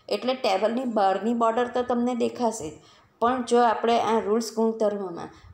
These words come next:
આડી અને ઊભી લીટી ન જોઈતી હોય, તો એના માટે આ રૂલ્સનો ઉપયોગ કરી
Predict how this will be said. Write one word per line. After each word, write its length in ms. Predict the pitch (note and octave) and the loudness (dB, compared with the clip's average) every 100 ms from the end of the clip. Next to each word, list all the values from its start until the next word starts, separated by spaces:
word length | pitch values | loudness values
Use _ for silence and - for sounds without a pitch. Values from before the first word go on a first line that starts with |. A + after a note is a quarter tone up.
| - | -4
આડી 460 | F#3+ G3 A#3 B3+ - | 0 2 0 -2 -2
અને 220 | G#3 A3 | -2 0
ઊભી 340 | G#3+ - A3 | -2 -2 -2
લીટી 340 | A3 G3+ - G#3+ | 0 -2 -4 -2
ન 200 | F#3 G#3 | 0 0
જોઈતી 420 | A3+ G3+ - G#3 | 0 -2 -4 -10
હોય, 280 | G3 G#3 C3+ - - _ - | -4 -2 -2 -10 -20 _ -4
તો 100 | G3+ | -4
એના 240 | F#3 F#3+ G#3 | -2 -2 -2
માટે 340 | G#3 F#3+ F#3 | -2 -2 -2
આ 140 | G3 A#3 - _ - | -2 -4 -14 _ -10
રૂલ્સનો 600 | G3 G3+ G#3 - G3 G3+ | -2 -2 -2 -4 -4 -4
ઉપયોગ 340 | E3+ F#3 F3+ | -6 -4 -6
કરી 440 | F#3 F3 E3+ F3+ | -4 -6 -6 -10